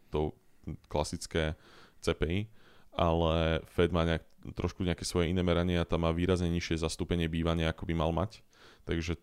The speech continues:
Fed tú infláciu vidí trošku nižšie, ako ju možno my vidíme.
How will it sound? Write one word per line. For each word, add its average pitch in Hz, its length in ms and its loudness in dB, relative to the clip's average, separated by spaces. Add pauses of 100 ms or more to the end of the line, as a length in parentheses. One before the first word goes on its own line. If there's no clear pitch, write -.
(140)
Fed - 320 0
tú 87 80 -2
infláciu 87 480 2
vidí 95 240 2
trošku 87 320 -2
nižšie, 85 320 0
ako 80 160 0
ju - 20 -2
možno 85 220 -2
my 80 80 -2
vidíme. 87 400 -2